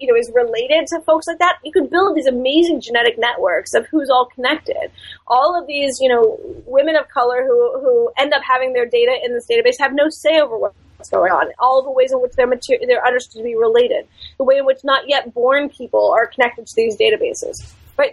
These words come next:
That's the kind of data where, you know, once you have a genetic map,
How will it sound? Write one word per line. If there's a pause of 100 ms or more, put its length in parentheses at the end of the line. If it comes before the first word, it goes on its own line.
That's
the
kind
of
data
where,
you
know,
once
you (160)
have
a
genetic
map,